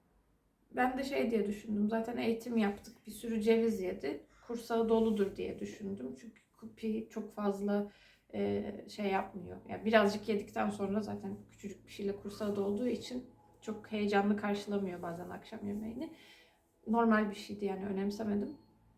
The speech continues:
Sonra diğer kuşların yemeklerini verdim.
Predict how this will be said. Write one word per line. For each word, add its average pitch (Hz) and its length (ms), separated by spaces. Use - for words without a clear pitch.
Sonra 240 580
diğer 226 260
kuşların 214 460
yemeklerini 196 680
verdim. 196 480